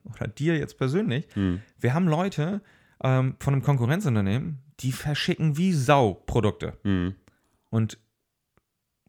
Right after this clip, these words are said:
Speaker 1: ich hab ja gesagt, ich beschäftige mich mit unseren Produkten länger und
Speaker 2: Mhm.
Speaker 1: habe diverse. Also ich hab zum Beispiel auch alle Konkurrenzprodukte von, ich nenne jetzt kein Produkt, aber
Speaker 2: Nee,
Speaker 1: von
Speaker 2: alles gut.
Speaker 1: bestimmten Produkten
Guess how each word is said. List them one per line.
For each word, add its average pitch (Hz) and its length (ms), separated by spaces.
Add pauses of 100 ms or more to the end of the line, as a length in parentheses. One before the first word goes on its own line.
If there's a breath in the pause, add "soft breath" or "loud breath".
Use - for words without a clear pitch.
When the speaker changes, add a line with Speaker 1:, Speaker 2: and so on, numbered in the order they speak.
(240)
Speaker 1:
ich 117 120
hab 127 100
ja 135 80
gesagt, 123 380
ich - 180
beschäftige 143 440
mich 131 140
mit 127 240
unseren 123 240
Produkten - 400
länger 127 400 (180)
und 107 160
Speaker 2:
Mhm. 101 40
Speaker 1:
habe 110 180
diverse. 117 680 (260 soft breath)
Also 110 140
ich 120 60
hab 156 120
zum 151 100
Beispiel 147 240
auch 139 160 (240)
alle 170 240
Konkurrenzprodukte 143 800
von, - 400
ich - 160
nenne 147 140
jetzt 135 120
kein 131 160
Produkt, 160 300
aber 107 100
Speaker 2:
Nee, 107 100
Speaker 1:
von 113 120
Speaker 2:
alles 110 120
gut. 151 80
Speaker 1:
bestimmten 143 200
Produkten 180 460